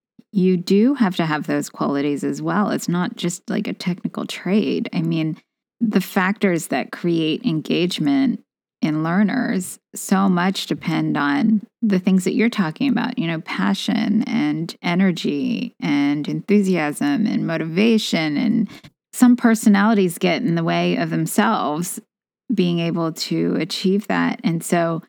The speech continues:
you don't see that on paper. Those are things that you have to see when applied in certain situations. And,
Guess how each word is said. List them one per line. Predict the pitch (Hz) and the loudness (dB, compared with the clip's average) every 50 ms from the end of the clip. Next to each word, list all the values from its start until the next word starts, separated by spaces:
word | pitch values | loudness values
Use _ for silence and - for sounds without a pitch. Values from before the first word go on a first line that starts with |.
| _ - | _ -4
you | - - 202 214 | 0 4 4 6
don't | 208 226 226 - - - | 6 6 4 2 -2 -2
see | - - 226 226 | 2 4 4 6
that | 220 208 185 180 | 6 4 2 2
on | 170 170 | 0 -2
paper. | 165 - 190 190 190 196 - 156 156 151 151 | 0 0 2 2 2 2 0 0 0 0 0
Those | 151 165 170 170 170 185 | 0 2 0 2 2 2
are | 185 | 2
things | 180 180 180 180 175 170 - - | 2 2 2 2 2 0 0 -2
that | 175 170 - - | -2 -2 -2 0
you | 185 180 | -2 0
have | 165 170 190 196 208 202 - | 0 2 2 2 2 0 0
to | 190 180 | -2 -2
see | 180 - - 147 147 | -2 -2 -2 0 0
when | 139 139 135 143 | 2 2 0 0
applied | 143 - - - 151 143 143 139 143 143 139 | -2 -4 -4 -4 -2 -2 0 0 0 0 0
in | 143 147 147 | -2 -2 -2
certain | - - 151 131 - - 156 | -4 -4 -4 -2 -2 -2 -4
situations. | - - 156 139 - - - 127 139 135 143 - - - - 143 - 143 151 156 - - - | -4 -6 -8 -8 -8 -8 -6 -6 -4 -4 -4 -4 -2 0 0 0 0 0 -2 -4 -6 -8 -4
And, | - - 294 294 294 294 - 165 156 - | -2 0 0 2 0 0 0 -2 -2 -4